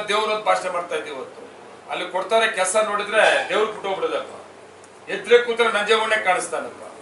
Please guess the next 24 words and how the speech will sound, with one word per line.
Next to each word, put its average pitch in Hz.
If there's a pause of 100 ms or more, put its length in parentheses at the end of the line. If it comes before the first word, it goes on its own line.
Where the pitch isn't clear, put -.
(400)
ಮುಖ್ಯಮಂತ್ರಿ 233
ಮುಂದೆ 226
ಮಾತಾಡ್ತೀಯ, 214 (1400)
ಒಕ್ಕಲಿಗರು 233
ಸಪೋರ್ಟ್ 214
ಮಾಡ್ತಾನೆ 202
ಜಿಲ್ಲಾ 190
ಮಂತ್ರಿ, 185 (1300)
"ನೀವು 160
ಸರಿ 202
ಇಲ್ಲ 226
ಜಿಲ್ಲಾ 202
ಮಂತ್ರಿ" 170
ಅಂತ. 135
ಆಯ್ತು, 156
ಒಕ್ಕಲಿಗರು 175
ಬದುಕೋದೇ 160
ಕಷ್ಟನಾ? - (1300)
ಒಕ್ಕಲಿಗರು 180
ಹಿರಿಯ 170
ಕುಡ್ದ? - (1160)
ಆಯ್ತಪ್ಪ, 185
ನಾನು -
ಒಕ್ಕಲಿಗಪ್ಪ, 175